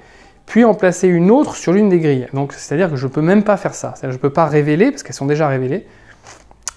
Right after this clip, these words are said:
Et donc, euh, là, j'aurais perdu. Ah, et si j'avais mis le deux,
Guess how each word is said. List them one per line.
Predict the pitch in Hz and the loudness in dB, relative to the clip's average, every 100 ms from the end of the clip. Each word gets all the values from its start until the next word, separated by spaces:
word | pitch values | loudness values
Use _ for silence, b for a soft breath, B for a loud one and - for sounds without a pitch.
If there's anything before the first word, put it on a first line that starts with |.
| _ _ _ - | _ _ _ -10
Et | 135 131 | -8 -6
donc, | 135 208 214 147 | 0 2 2 0
euh, | |
là, | 147 208 | 4 4
j'aurais | 220 151 151 208 | 2 0 2 2
perdu. | 233 - 202 175 151 170 175 - - - - _ _ B B B B B B B B B B | -2 0 0 0 -2 0 -2 -4 -14 -18 -20 _ _ B B B B B B B B B B
Ah, | 196 233 247 247 214 | 2 4 4 4 2
et | 170 | 2
si | 165 - 220 | 0 2 2
j'avais | 196 180 185 | 4 6 6
mis | 185 | 6
le | 170 147 | 4 4
deux, | 147 190 233 269 | 4 4 4 0